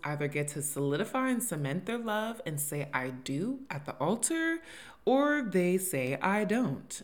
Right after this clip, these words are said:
and end it. Now, there were many questionable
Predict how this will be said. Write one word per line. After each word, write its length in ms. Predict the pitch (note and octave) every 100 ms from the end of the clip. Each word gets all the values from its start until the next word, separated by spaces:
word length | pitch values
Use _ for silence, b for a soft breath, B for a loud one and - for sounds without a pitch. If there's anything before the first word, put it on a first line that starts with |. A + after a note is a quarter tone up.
| -
and 380 | C#3+ D3 C#3+ C#3
end 260 | C#3+ C#3+ C3
it. 140 | - - - - - - - -
Now, 380 | A#3+ B3+ A#3+ -
there 300 | E3+ A#3 F#4+
were 220 | A4+ F4
many 880 | F#3+ D#3 D#3 D#3 D3+ E3 F3+ G3 A3+ - - - - -
questionable 1000 | - D#3+ D3+ - D#3 D3 C#3+ C3+ C#3